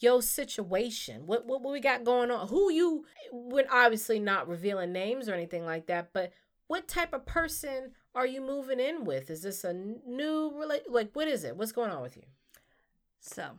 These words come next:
Speaker 2: I will
Speaker 1: Give us some background.
Speaker 2: I, I'm in my thirties. Obviously, we've shared that fact.
Speaker 1: Mm-hmm.
Speaker 2: And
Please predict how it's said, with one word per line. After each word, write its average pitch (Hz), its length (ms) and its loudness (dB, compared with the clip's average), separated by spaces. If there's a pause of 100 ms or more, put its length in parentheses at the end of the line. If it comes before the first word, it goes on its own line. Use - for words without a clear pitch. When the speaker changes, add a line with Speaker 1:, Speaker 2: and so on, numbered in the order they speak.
(360)
Speaker 2:
I 247 120 2
will 269 200 8
Speaker 1:
Give 277 80 4
us 254 80 -4
some 247 140 -2
background. 196 360 -2 (720)
Speaker 2:
I, 339 640 4 (1040)
I'm 214 180 -6
in 226 120 -4
my 220 140 -2
thirties. 175 540 -8
Obviously, 180 480 -6
we've 180 200 -10
shared 180 340 -6
that 170 260 -8
fact. - 380 -12
Speaker 1:
Mm-hmm. 185 540 -10
Speaker 2:
And 196 1300 -2